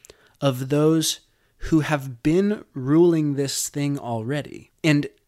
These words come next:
that what is good news to those who have been oppressed is the very threat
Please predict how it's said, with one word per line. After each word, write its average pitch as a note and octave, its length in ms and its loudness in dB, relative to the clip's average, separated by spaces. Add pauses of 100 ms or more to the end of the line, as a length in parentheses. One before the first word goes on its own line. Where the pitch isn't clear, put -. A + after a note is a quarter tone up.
(100)
that D3 260 0
what D3 180 0
is C3 160 -2
good C#3+ 400 2
news F#3 380 0
to - 160 -4
those C#3 360 -2
who C#3 160 -4
have A2 260 -8
been C#3+ 180 -2
oppressed A#2+ 720 -8 (760)
is A3 440 4 (680)
the D3 200 2
very E3+ 760 0 (180)
threat D#3+ 680 -4